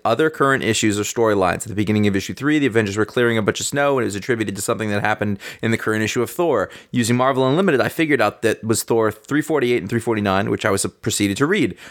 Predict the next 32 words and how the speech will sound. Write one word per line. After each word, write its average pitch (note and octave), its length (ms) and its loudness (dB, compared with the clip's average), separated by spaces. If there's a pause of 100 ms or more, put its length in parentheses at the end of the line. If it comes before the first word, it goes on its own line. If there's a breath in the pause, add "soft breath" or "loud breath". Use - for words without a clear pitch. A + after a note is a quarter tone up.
(100)
Funny F#3 280 -2
enough, C#3+ 220 -2
those D3 260 2
issues C3 340 2
referenced A#2 420 0
two B3+ 240 0
other A2 200 4
issues, C3 340 0
and A#2 80 2
if A2+ 140 0
there B2+ 120 4
were, A#2+ 220 2
if A2+ 160 2
those D3 220 0
were C3+ 80 0
current, A2+ 260 0
I G#2+ 80 2
probably A2 300 0
would G#2+ 160 4
have G2+ 100 2
gone G#2 200 0
down G#2 180 2
that G2+ 120 2
rabbit F#2+ 260 2
hole G2 120 2
and G2 80 0
be G2 60 0
buying A#2+ 260 0
all B3 160 0
of C#3 80 -2
these G2+ 220 0
issues." - 340 -4